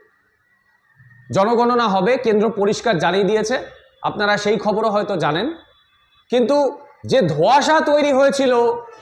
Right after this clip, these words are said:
মতুয়াদের মধ্যে সংশয় তৈরি হয়েছিল যে তারা ভোটার তালিকায় অন্তর্ভুক্ত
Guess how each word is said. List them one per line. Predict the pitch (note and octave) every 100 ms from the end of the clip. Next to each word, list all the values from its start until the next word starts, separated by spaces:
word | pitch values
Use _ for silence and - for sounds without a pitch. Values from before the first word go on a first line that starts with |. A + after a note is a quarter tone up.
| -
মতুয়াদের | D#3+ A3+ B3 C#4 C4 C#4
মধ্যে | C4+ A#3+ C#4
সংশয় | - A#3+ B3+ C#4+ E4 E4
তৈরি | D4+ D4+ C#4+
হয়েছিল | C#4+ C#4+ C#4 C4 G#3 - - - -
যে | G3+ G#3+
তারা | A3+ C4 C#4+ D4 C#4+ - - A#2+
ভোটার | F#3 G#3+ C#4
তালিকায় | C#4 C4+ C4+ C#4 C4+ -
অন্তর্ভুক্ত | A#3+ B3 B3+ A#3 B3